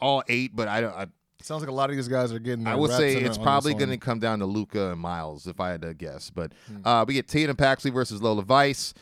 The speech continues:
Speaker 1: Uh, Ups, Tatum using her new look and personality to, you know, execute some on-brand evasive maneuvers and, uh, like, mannerisms as well as offense is what I'll say. But, uh, spots, we get a big spine buster like takedown by Lola.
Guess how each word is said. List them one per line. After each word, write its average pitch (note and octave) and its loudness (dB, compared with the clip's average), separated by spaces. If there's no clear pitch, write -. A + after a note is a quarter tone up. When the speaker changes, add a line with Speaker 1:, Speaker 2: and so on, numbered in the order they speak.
Speaker 1:
Uh, A2+ 2
Ups, B2+ 0
Tatum C3 0
using A#2 -2
her A2 -2
new A2+ -2
look A#2 2
and G#2+ -2
personality G#2+ 0
to, G2 0
you G#2 -6
know, F#2+ -6
execute G2+ -6
some G2+ -6
on-brand G2+ -2
evasive F#2+ -4
maneuvers F#2 0
and, F2+ -8
uh, E2+ -4
like, F2 -8
mannerisms F#2 -6
as F2 -10
well F2+ -4
as D#2+ -8
offense F#2 -6
is F2 -14
what F#2 -4
I'll F#2 -4
say. F#2+ -4
But, A2+ 2
uh, A2 4
spots, D3 0
we C3+ -10
get C3 -2
a - -4
big G#2+ -6
spine B2+ 0
buster B2 0
like A2+ 0
takedown A2+ -2
by G#2 0
Lola. B2+ 2